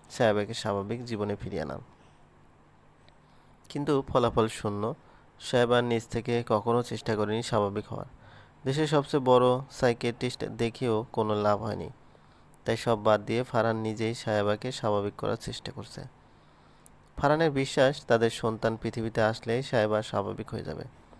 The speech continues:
আয়নায় সাহেবাকে দেখে দীর্ঘশ্বাস ছাড়ল ফাইজা। সাহেবার চোখের নিচে কালি পড়ে গেছে,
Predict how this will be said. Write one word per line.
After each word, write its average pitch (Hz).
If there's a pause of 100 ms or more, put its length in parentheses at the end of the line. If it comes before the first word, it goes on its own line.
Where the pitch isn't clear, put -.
(640)
আয়নায় 117
সাহেবাকে 110
দেখে 110
দীর্ঘশ্বাস 107
ছাড়ল 107
ফাইজা। - (800)
সাহেবার 113
চোখের 110
নিচে 110
কালি 104
পড়ে 104
গেছে, -